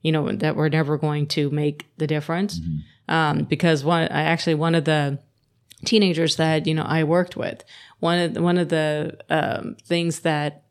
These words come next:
Speaker 1: her mother had actually shared with me was I was the first person that didn't go through the game of twenty questions. <laughs>
Speaker 2: Mm.
Speaker 1: And so it pretty much just was,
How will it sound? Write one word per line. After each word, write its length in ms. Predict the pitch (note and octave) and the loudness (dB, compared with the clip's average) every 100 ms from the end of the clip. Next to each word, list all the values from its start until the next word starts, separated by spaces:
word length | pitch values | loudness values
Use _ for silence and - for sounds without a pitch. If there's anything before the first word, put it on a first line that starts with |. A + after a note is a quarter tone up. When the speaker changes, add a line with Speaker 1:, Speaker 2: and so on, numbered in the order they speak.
| - | -12
Speaker 1:
her 220 | D3+ D#3 | -6 -4
mother 300 | D#3 E3 F3+ | 0 2 2
had 100 | D3 | 0
actually 280 | D3 - D3+ | -2 -4 -4
shared 260 | D#3 E3 E3+ | 0 0 0
with 120 | D#3+ | -4
me 220 | F3 E3+ - | -8 -8 -8
was 460 | D3+ D3+ C#3+ C#3 - | -4 -4 -4 -6 -2
I 120 | D#3+ | 0
was 140 | D#3+ D#3 | 2 -2
the 80 | |
first 280 | D3 E3 D#3+ | -4 -4 -4
person 440 | - E3+ - D3+ C#3+ | -2 -2 0 -4 -2
that 180 | C#3+ | -4
didn't 300 | B2+ D3+ D3+ | -2 -2 0
go 180 | D3+ D#3 | 0 0
through 200 | D3 D3+ | 0 -4
the 80 | C#3+ | -4
game 200 | D3 D3+ | -2 -2
of 100 | D3 | -2
twenty 240 | - D#3 D3 | -4 -4 -4
questions. 600 | - D3+ - - - - - - - - | -4 -4 -4 -8 -8 -10 -14 -4 -4 -2
<laughs> 0 | - _ _ - | -4 _ _ -8
Speaker 2:
Mm. 180 | E2+ D2+ - - - _ _ - | -6 -6 -10 -20 -20 _ _ -8
Speaker 1:
And 280 | E3 E3 D#3 | -4 -2 -2
so 400 | - E3 D#3+ D#3 | 0 0 2 0
it 200 | - D#3 | -2 -2
pretty 180 | E3+ D#3 | 0 0
much 280 | D#3 D3 | -2 -4
just 220 | - D3+ - | -6 -6 -4
was, 280 | D3+ D3 | -4 -6